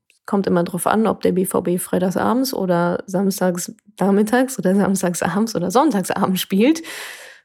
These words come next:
wie sich so mein Wochenende gestaltet. Ähm, alle Menschen in meinem Umfeld wissen das <laughs> und wissen auch ganz klar,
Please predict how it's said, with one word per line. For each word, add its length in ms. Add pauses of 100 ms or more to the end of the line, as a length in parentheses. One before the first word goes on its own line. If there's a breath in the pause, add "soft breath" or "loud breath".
(100)
wie 300
sich 160
so 100
mein 200
Wochenende 360
gestaltet. 680 (460)
Ähm, 340
alle 200
Menschen 260
in 40
meinem 160
Umfeld 320
wissen 240
das 360 (400 loud breath)
<laughs> 360
und 180
wissen 320
auch 160
ganz 320
klar, 300